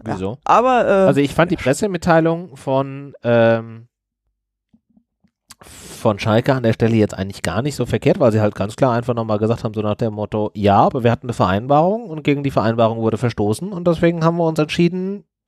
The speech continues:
Speaker 2: das Ding nicht durchzuziehen.“ Also das
Speaker 1: Weil die Frau irgendein, irgendein,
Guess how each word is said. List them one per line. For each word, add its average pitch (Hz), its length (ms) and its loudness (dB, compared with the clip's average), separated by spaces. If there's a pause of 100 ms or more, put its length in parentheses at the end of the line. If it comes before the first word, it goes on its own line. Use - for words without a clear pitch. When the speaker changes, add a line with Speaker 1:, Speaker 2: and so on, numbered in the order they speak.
Speaker 2:
das 151 140 -2
Ding 180 140 0
nicht 185 180 0
durchzuziehen.“ 131 520 -4 (520)
Also 107 160 0
das 101 140 -6
Speaker 1:
Weil 156 100 0
die 170 80 -2
Frau 170 360 4
irgendein, 196 840 -2 (140)
irgendein, 180 520 -2